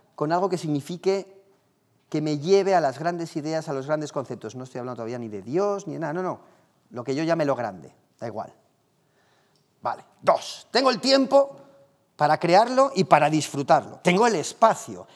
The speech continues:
Es más, tengo unos objetos bellísimos que me sirven como metáfora de esos conceptos. ¿He terminado?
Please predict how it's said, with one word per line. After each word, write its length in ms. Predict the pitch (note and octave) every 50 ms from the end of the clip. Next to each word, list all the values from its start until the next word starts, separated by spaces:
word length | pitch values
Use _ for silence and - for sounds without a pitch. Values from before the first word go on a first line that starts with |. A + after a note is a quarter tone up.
| - _
Es 200 | G3+ A#3 A3+ A3
más, 560 | B3+ C#4+ C#4+ A#3 D3 - - - - - - _ _ _ _ _ _ _ _ _ _ _ _
tengo 180 | - E3+ F#3 F#3
unos 180 | F3+ F3 C#3+
objetos 440 | E3 - - - E3 - F3 D#3+ C#3+
bellísimos 840 | C3 C3 B2 C3 E3 F3+ F3 - F3+ F3 E3+ F3 F#3 F#3+ - - _ _ _ _ _ _ _ _
que 120 | - F3+ E3+
me 140 | D#3+ D3+ D3
sirven 760 | - - - B3+ C4+ B3 A#3 A3+ A3+ A#3 A#3 A3+ A#3 B3 - _ _ _ _ _
como 240 | - D#3+ D#3+ D#3
metáfora 680 | D3+ D3+ C#3+ C#3 - G3+ A3 G#3 - - G#3 G#3 G#3 G3+
de 240 | D3 C#3 C#3 D3 F#3+
esos 300 | G3+ G3 - D#3+ C#3 -
conceptos. 760 | - G#2 - - - E2 - _ - _ - - - _ _ _ _ _ _ _ _ _ _ _ -
¿He 100 | F#3 F#3
terminado? 640 | B3 A#3 A3+ A3+ A3 A3+ A#3 A3+ F3+ C3+ F#2 -